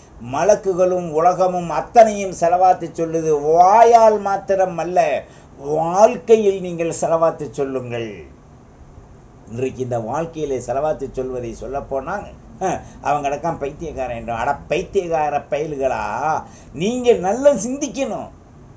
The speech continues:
குர்ஆனுக்கு "ஹுவல் அவ்வல் வல் ஆஹிர் வல் லாஹிர் வல் பாத்தின் வ ஹுவ பிக்குல்லி ஷைஇன் அலீம்."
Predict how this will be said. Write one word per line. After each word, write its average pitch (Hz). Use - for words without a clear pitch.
குர்ஆனுக்கு 220
"ஹுவல் 233
அவ்வல் 240
வல் 240
ஆஹிர் 240
வல் 240
லாஹிர் 247
வல் 233
பாத்தின் 254
வ 247
ஹுவ 233
பிக்குல்லி 247
ஷைஇன் 233
அலீம்." 220